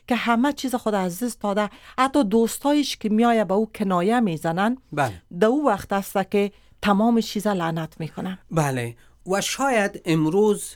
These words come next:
Speaker 2: شما عزیزان در حالت هستین که می مشکلات دارین و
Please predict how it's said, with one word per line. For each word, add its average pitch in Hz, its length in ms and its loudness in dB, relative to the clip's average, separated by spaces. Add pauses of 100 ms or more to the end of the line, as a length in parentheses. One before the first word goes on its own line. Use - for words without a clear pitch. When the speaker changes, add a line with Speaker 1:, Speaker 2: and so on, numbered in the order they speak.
Speaker 2:
شما 185 420 -2
عزیزان 143 500 -2
در 135 180 -4
حالت 170 340 -2
هستین 165 440 -2
که 156 140 -6
می 160 140 0
مشکلات 165 580 -4
دارین 151 480 0 (480)
و 170 160 2